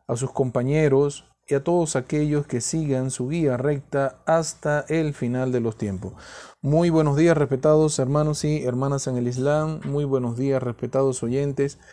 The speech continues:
Bienvenidos a una edición, eh, más de Conociendo el Islam. Esta es una continuación del programa que hicimos la semana pasada sobre aquellas falsas, eh,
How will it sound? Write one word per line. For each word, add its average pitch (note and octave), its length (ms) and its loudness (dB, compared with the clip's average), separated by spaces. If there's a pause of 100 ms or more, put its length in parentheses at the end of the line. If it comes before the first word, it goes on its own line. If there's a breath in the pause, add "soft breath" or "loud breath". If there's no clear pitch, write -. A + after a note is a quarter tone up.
(240 loud breath)
Bienvenidos C3 640 2
a C#3 60 2
una D3 300 0 (100)
edición, C3 840 -2 (300)
eh, A2 300 -4
más C3 400 -2
de C3+ 320 2
Conociendo B2+ 580 -2
el A2+ 80 0
Islam. D#3+ 440 0 (560 soft breath)
Esta D3 200 0
es D3+ 100 -2
una E3 340 0
continuación D#3+ 1040 0 (180)
del C3+ 200 -2
programa C#3 420 2
que C#3 60 -2
hicimos D#3+ 340 -2
la C3 100 2
semana C3+ 360 -2
pasada C#3 420 2
sobre B2+ 300 -2
aquellas C#3 440 0
falsas, C3 920 0
eh, A2 320 -4